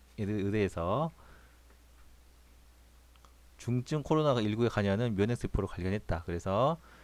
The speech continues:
T세포 억제하는 골수 유래에서 중증 환자 혈액에 많이, 많이, 혈액에 많이, 어, 포함되어 있더라.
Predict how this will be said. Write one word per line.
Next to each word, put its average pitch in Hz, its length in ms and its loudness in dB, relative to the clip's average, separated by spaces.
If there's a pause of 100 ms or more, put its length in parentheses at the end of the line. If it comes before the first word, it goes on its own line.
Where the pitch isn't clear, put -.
(180)
T세포 - 360 -2
억제하는 107 520 0
골수 104 300 -4
유래에서 98 640 2 (360)
중증 113 300 -2
환자 101 240 2
혈액에 113 280 -2
많이, 92 320 0
많이, 92 260 -2 (360)
혈액에 135 260 -4
많이, 110 480 -2 (460)
어, 90 80 -8
포함되어 143 340 0
있더라. 95 360 2